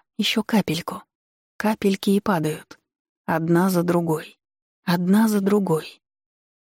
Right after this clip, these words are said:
До тех пор, пока я не отрываю руку, поспешно затыкая порез краем академического камзола. Ничего не происходит, ровным счетом. Земля не пытается разверзнуться,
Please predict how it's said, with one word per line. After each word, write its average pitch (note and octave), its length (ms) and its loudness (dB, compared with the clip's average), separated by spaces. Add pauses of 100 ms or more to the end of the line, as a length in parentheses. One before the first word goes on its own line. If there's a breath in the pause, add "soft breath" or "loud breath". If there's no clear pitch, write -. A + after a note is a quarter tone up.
(180)
До G#3+ 100 2
тех G#3 240 -2
пор, A3+ 240 0
пока G3 260 -2
я F#3 140 4
не F3 180 6
отрываю F3 540 2
руку, F3 460 -2 (100)
поспешно F3+ 540 0
затыкая E3 480 0
порез E3+ 380 -2
краем E3+ 400 2
академического E3 840 0
камзола. E3+ 640 0 (1160)
Ничего B3 380 4
не A3+ 120 6
происходит, - 760 -2 (140)
ровным A3 420 4
счетом. E3+ 560 -4 (720)
Земля B3 360 4
не A#3+ 100 6
пытается A3 540 0
разверзнуться, F3+ 1000 2